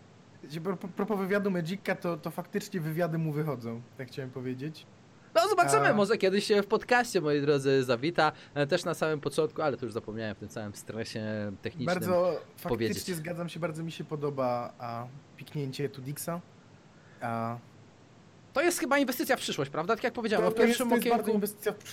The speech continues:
Speaker 1: przyszłość, to jest, e, faktycznie rzetelny gracz, który, który trenuje, a wydaje mi się, że jest trochę niedoceniony. A Janko, no Janko jest świetnym graczem. Ciężko mi jest się wypowiadać na temat Chrisa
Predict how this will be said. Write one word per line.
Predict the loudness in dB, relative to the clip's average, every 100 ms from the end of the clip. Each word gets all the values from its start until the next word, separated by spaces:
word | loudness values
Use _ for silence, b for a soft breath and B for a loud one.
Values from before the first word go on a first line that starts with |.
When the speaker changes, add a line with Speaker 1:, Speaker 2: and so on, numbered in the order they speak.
| -2
Speaker 1:
przyszłość, | -2 -2 -4 -8 -12
to | -12
jest, | -12 -10 -2
e, | 2 0 -2
faktycznie | -8 -10 -8 -6 -4
rzetelny | -4 -2 -2 0
gracz, | 0 -2 -4 -14
który, | -8 -6 -4 -4 -4 -8 -10
który | -6 -4
trenuje, | -2 0 2 2 4 2 0 -10 -12
a | -4 -2 -2 -4
wydaje | -4 -2 -2
mi |
się, | -4
że | -6
jest | -6
trochę | -4 -4 -4
niedoceniony. | -4 -4 -4 -2 0 -2 -4 B B -20 -10
A | -2 0 2 0 -2 -6 -18 -20 -20 -20 -20 -20 -20 -6
Janko, | -2 -2 -2 -2 -2
no | 0
Janko | -2 -2 -4
jest | -6
świetnym | -6 -10 -8 -8
graczem. | -4 -4 -4 -6
Ciężko | -6 -4
mi | -4
jest | -4
się | -8
wypowiadać | -6 -4 -4
na | -6
temat | -6 -4 -6
Chrisa | -8 -8 -2 -2 -2